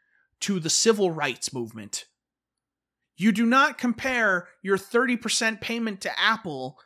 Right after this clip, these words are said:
after you wrote a letter telling them, "Hey, we're not gonna follow your rules anymore, suck my,"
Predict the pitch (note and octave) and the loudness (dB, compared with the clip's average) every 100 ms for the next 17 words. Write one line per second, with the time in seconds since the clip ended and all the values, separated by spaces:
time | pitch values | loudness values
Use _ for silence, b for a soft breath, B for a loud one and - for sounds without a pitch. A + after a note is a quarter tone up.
0 | b b F3+ F#3 G3+ E3 B3+ A#3+ A#3 G#3+ | b b -4 -2 -4 -6 -4 2 2 2
1 | F#3+ A3 B3+ G3+ F#3+ A#3 B3+ B3 G#3+ F#3 | 2 2 4 2 2 4 4 4 4 4
2 | F3+ F#3+ G#3+ G3 G#3 G#3 A3+ G3+ - G3+ | 2 2 2 4 4 4 2 -2 2 4
3 | G#3 G3 F#3+ E3+ G#3 G#3+ F3+ F3 E3+ E3 | 4 2 0 0 0 0 0 0 0 0
4 | D#3+ - - G#3 - G3+ F#3 D#3+ | 0 2 2 0 -2 -4 -4 -6